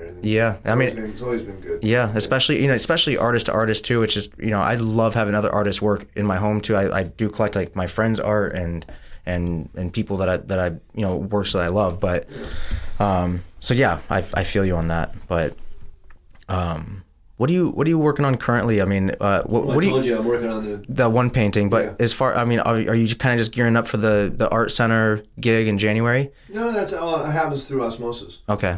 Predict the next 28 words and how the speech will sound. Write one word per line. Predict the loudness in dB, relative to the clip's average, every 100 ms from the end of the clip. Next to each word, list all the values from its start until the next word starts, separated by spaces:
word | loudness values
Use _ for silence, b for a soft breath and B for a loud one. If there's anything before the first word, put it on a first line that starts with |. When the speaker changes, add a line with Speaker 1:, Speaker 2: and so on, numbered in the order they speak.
| -2
Speaker 2:
yeah. | -2
Speaker 1:
I | 2
do | 0
a |
little | 0 -2
bit | -2
every | -2 -4
day. | -6 -2
Speaker 2:
Yeah. | 0 2 0 -6 -12
Speaker 1:
Um, | -8 -6 -8 -4
Speaker 2:
You | 0 0
have | 2
all | 2
your | 4
artists? | 2 2 0 -4 -10 -20 -20 -20 -12
Speaker 1:
Pretty | -6 -4
much. | -4 -10 -4
Speaker 2:
Yeah. | -2 -2 -4 -8
Speaker 1:
Yeah. | -6 -6 -12 b b b b
Um, | -6 0 0 -2
so | 0 0
that's, | 0 -2 -8 -8
that's, | -6 -6 -8
that's | -4 -4 -4
looming | -6 -4
on | -4 -6
the |
horizon. | -8 -8 -12 -12